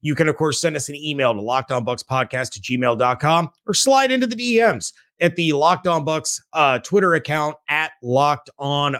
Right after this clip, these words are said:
Bucs. Check out David's work over at bucs game day dot com. Check out mine over at bucs nation dot com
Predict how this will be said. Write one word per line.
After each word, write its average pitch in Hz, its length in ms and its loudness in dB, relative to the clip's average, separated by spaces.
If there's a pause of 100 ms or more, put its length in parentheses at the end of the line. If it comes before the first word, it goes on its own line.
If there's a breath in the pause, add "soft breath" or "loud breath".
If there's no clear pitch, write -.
Bucs. 151 320 0
Check 170 220 -2
out 139 160 -2
David's 135 320 -4
work 156 260 0 (240 soft breath)
over 139 220 2
at 113 80 0
bucs 131 260 -2
game 135 220 -2
day 131 160 -4
dot 131 300 -2
com. 143 260 -2
Check 160 220 0
out 165 180 0
mine 175 380 0
over 139 260 0
at 113 80 -4
bucs 143 300 -4
nation 147 420 -2
dot 120 240 0
com 117 240 -4